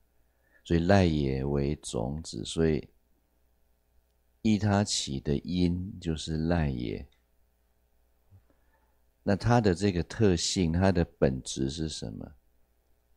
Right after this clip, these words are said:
它的本质就是识，可以吗？啊，虚妄分别所摄，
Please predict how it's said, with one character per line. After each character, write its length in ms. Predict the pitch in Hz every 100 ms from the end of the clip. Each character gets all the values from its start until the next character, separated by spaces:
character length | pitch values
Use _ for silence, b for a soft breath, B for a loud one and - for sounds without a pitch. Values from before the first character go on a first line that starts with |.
| _ _ _
它 160 | - 101
的 80 |
本 300 | 98 76 65
质 180 | 71 69
就 180 | 69 78
是 220 | - 78
识， 680 | 71 - - - 85 62 - - _ _ _ _ -
可 80 | 73
以 120 | 67
吗？ 220 | 60 62 _
啊， 120 | - -
虚 920 | - - - - - - 104 107 107
妄 320 | 104 110 85
分 320 | 78 87 85 82
别 240 | 64 64
所 320 | - - -
摄， 400 | - - 80 60